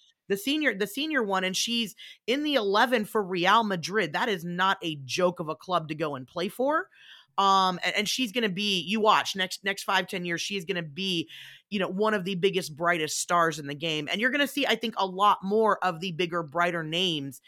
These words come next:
in the women's game in general coming from overseas, as opposed to, unfortunately, coming from here. We need to get our act together as a club and, and do it fast, because nine months is not a whole hell of a lot of time,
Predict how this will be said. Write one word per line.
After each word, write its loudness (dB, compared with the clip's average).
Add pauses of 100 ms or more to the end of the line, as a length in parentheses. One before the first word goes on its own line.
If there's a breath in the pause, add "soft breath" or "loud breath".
(320 loud breath)
in 2
the 2
women's -2
game 0
in -4
general 2
coming -4
from -4
overseas, 0
as -2
opposed -6
to, -6
unfortunately, -6 (320 loud breath)
coming -2
from -8
here. -8 (480 soft breath)
We -4
need 0
to -4
get 2
our 4
act 2
together -2
as -4
a -12
club -2
and, -4
and -8
do -4
it -6
fast, 0
because -8
nine -2
months -2
is -10
not 0
a -6
whole -8
hell -4
of -6
a -8
lot -6
of -16
time, -10